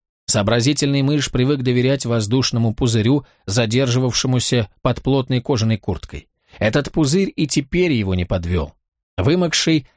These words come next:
но невредимый мышь перебрался на голову хозяину и стал отряхиваться. Потом бодро взлетел. «Все живы?» — вслух спросил волкодав. Услышал собственный, в конец осипший голос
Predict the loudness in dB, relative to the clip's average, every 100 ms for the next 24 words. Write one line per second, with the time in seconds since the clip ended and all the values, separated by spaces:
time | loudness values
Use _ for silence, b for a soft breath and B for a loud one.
0 | b -2 0 0 0 0 0 2 2 2
1 | 2 0 -2 -4 -2 -2 2 0 0 -2
2 | -2 0 0 0 -2 -2 0 0 2 2
3 | 0 0 -2 -2 0 -2 -2 -6 -6 -4
4 | -6 -12 b b -2 2 2 0 -4 _
5 | -6 0 0 0 0 0 -2 -2 -6 -6
6 | _ _ _ _ _ _ _ _ _ _
7 | _ _ _ -6 -2 2 2 2 2 0
8 | -2 -10 _ -8 -2 0 0 0 0 0
9 | 0 -2 -2 -2 -2 -4 -6 -10 _ _
10 | _ _ _ _ _ _ -2 0 2 0
11 | 2 -2 0 0 -2 -2 0 0 0 -2
12 | 0 2 2 0 -2 -2 -4 -2 -2 0
13 | 2 0 -2